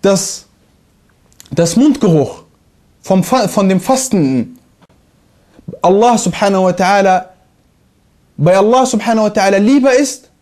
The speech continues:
als das Geruch vom Muschus, von dem Misk. Dieser Geruch, dieser Mundgeruch, den die Menschen nicht gerne haben oder vor dem sich die Menschen ekeln,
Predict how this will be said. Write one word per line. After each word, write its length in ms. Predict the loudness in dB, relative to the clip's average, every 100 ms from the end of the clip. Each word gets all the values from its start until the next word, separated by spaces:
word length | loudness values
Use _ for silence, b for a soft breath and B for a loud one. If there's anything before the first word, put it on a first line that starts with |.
| _ b b b -2
als 460 | 0 0 -4 -14 -18 _ _ _ _ _ _ _ _ _
das 200 | -4 -2
Geruch 360 | 0 2 2 -2 -16 _
vom 280 | -4 0 2
Muschus, 420 | 0 -2 -6 -8
von 220 | -6 -2
dem 100 | 0
Misk. 340 | 0 -4 -10 -20 _ _ _ _ _ b b b b b b
Dieser 240 | -2 2 2
Geruch, 340 | 2 2 0
dieser 220 | 0 0
Mundgeruch, 640 | 2 0 0 0 0 -2 -10 _ b b b b b -2
den 500 | 0 2 2 0 -6 -16 _ _ _ _
die 120 | -2
Menschen 360 | 0 0 0 0
nicht 200 | 0 0
gerne 300 | 0 2 2
haben 380 | 2 0 -2 -4
oder 260 | 0 0
vor 180 | 0 -2
dem 220 | 0 0
sich 160 | 0 -2
die 120 | 0
Menschen 340 | 2 0 -2
ekeln, 480 | -2 -2 0 -2 -2